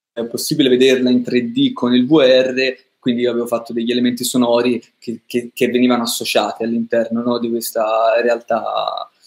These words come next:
eh, tridimensionale, quindi quando te ti spostavi e ti avvicinavi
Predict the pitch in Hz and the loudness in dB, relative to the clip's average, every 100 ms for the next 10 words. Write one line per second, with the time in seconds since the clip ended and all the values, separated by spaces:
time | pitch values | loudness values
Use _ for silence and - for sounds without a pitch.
0 | _ - 117 113 - 127 123 123 123 143 | _ -2 -2 -2 0 0 2 0 0 -2
1 | 120 117 113 113 117 117 117 120 - 113 | -2 -2 -2 -4 -2 -4 -4 -6 -8 -14
2 | - 120 - 120 117 120 120 120 117 - | -10 -8 -2 0 0 0 0 -2 -2 -2
3 | 113 113 - 120 117 117 | -4 -4 -4 -2 0 -2